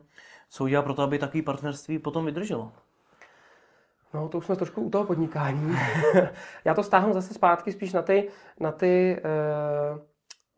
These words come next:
Speaker 2: dovednosti těch lidí, anebo na tu komunikační schopnost.
Speaker 1: O tom, na tom to asi bude stát.
Speaker 2: No, přesně tak,
Speaker 1: Hmm.
Speaker 2: jo. Eh, když si s-, sám třeba se zamyslíš a řekneš si, tak, eh, taky si taky měli určitě nějaký partnerství, teď nevydrželo. A teď
Speaker 1: Hmm.
Speaker 2: nemyslím třeba v soukromém životě, <laughs> ale
Speaker 1: Hmm.
Speaker 2: myslím i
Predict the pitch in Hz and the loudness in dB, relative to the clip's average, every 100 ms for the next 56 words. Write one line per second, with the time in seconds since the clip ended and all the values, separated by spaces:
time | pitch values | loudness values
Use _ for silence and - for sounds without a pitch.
0 | - - _ _ - 175 180 180 180 185 | -20 -20 _ _ 0 6 6 6 0 -4
1 | 196 165 151 160 170 165 165 160 180 165 | -4 -4 -6 0 2 2 0 0 -2 0
2 | 165 160 156 190 185 156 156 151 156 - | 0 0 -2 -4 -4 -4 0 0 0 -12
3 | 131 131 147 147 151 151 151 143 143 127 | -8 -2 -2 0 2 0 0 -4 -2 -2
4 | 120 - - 180 214 185 180 139 131 131 | -2 -4 -4 0 4 4 2 -2 -4 -6
5 | - 156 151 151 160 156 190 - - - | -4 -2 -2 -4 -6 -6 -6 -6 -20 -20
6 | - - 156 160 190 175 156 147 160 185 | -8 -2 -2 0 0 0 -4 -4 -2 -2
7 | 185 180 156 180 175 180 175 175 165 156 | -2 -2 -2 -2 -2 -2 -2 0 0 2
8 | 151 - - 170 175 160 175 165 - - | 0 -4 -8 -6 -4 -4 0 2 0 -4
9 | 147 139 156 131 139 - 151 143 131 143 | -4 -4 -6 -6 -6 -10 -6 -4 -4 -6
10 | 143 143 131 147 - - 151 143 - - | -2 -2 -2 -6 -10 -12 -10 -10 -12 -6
11 | 143 151 156 139 151 143 151 170 160 165 | -4 -4 -6 -6 -6 -4 -2 0 2 2
12 | 165 - - 185 185 147 - 226 - 214 | 0 2 4 4 2 0 6 6 8 2